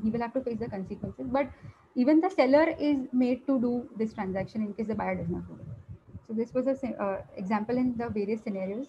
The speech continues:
possible. Now, uh, let us look at, uh, when they are saying fifty lakhs of value or aggregating value of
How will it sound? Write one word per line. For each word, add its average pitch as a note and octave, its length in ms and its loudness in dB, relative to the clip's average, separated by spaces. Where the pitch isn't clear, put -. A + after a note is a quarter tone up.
possible. G#3 380 -6
Now, D4+ 300 8
uh, B3+ 320 2
let C4 200 4
us E4+ 160 2
look D4+ 220 2
at, D4 300 0
uh, A#3+ 280 4
when B3 260 4
they C#4+ 80 4
are D4 100 0
saying D4 520 0
fifty C#4 400 0
lakhs B3 400 -2
of B3+ 240 -2
value A3 600 0
or A3+ 160 2
aggregating A3 480 -2
value G#3 280 -2
of A3+ 80 -4